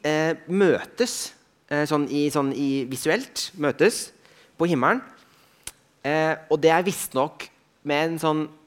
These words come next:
eh, rotasjon på atten hundre år. Eh, og det skjedde syv år etter Kristus, etter vår tidsregning.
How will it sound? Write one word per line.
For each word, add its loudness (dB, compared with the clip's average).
eh, 2
rotasjon -2
på 0
atten -2
hundre -4
år. 2
Eh, -4
og 0
det 2
skjedde -2
syv -6
år 0
etter -12
Kristus, -14
etter -8
vår -4
tidsregning. -12